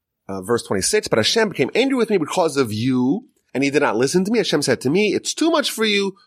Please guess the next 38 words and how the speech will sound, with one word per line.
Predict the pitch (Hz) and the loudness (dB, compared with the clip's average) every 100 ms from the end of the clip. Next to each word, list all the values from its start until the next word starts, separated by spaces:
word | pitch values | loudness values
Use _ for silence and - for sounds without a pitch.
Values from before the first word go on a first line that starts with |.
| _ | _
Do | 117 | -6
not | 110 131 160 165 | 0 2 2 0
continue | - - 143 120 | -4 -2 0 0
to | |
speak | - 117 | -2 -6
to | 104 | -6
me | |
further | 87 117 | 0 0
about | 95 80 | 0 -2
this | 92 | -2
matter. | 135 143 135 139 - _ - | 0 2 4 2 -2 _ -14
You | 98 | -8
could | 113 | -4
go | 117 | -2
see | 104 - 202 | -2 -2 -2
the | 269 | -2
land. | 254 220 196 180 170 165 _ _ - | 0 0 0 -2 -4 -8 _ _ -16
You | 95 | -10
can | 101 85 - | -10 -10 -10
look | 104 190 156 | -4 -2 0
in | 127 | 2
all | 147 | 2
directions, | 156 202 233 - 214 208 196 - _ - | 2 2 2 2 2 0 -2 -10 _ -10
but | - 80 | -6 -4
you | 98 160 165 | 0 0 0
shall | 160 107 | -2 0
not | 104 117 117 113 - | 2 2 2 -2 -6
cross | - 110 101 - | 0 2 2 -2
this | 90 95 92 87 - - _ - | -6 0 2 2 -4 -8 _ -6
Jordan. | 120 190 196 170 - _ | -2 0 2 -2 -4 _
However, | 127 214 294 208 196 185 _ - | -2 0 0 0 -2 -2 _ -6
command | 104 110 120 | 0 0 2
Joshua, | 202 247 - 185 160 | 0 0 0 0 0
strengthen | - 202 220 202 | -2 -2 0 0
him, | 131 | 0
give | 110 | -2
him | 107 | 0
resolve. | 127 151 233 220 190 | 0 2 2 2 0